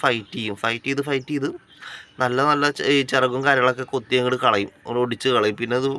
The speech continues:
മുളച്ച് വരുന്നില്ല. അപ്പം കാണാനുള്ളൊരു ഭംഗി പോവും. ബ്രീഡിങ്ങിനെ അത് ബാധിക്കില്ലെങ്കിലും, ഏ, കാണാനുള്ള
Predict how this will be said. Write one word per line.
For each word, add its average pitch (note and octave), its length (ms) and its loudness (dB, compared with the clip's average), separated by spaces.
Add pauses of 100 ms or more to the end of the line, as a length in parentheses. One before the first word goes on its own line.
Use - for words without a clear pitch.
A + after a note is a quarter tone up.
(120)
മുളച്ച് B2+ 340 2
വരുന്നില്ല. A#2+ 360 0 (600)
അപ്പം - 240 -6
കാണാനുള്ളൊരു D3 680 6 (420)
ഭംഗി B2+ 360 2
പോവും. - 160 -4 (720)
ബ്രീഡിങ്ങിനെ B2 520 0
അത് E3 140 4
ബാധിക്കില്ലെങ്കിലും, C#3+ 680 2 (420)
ഏ, B2 40 4 (220)
കാണാനുള്ള B2 480 4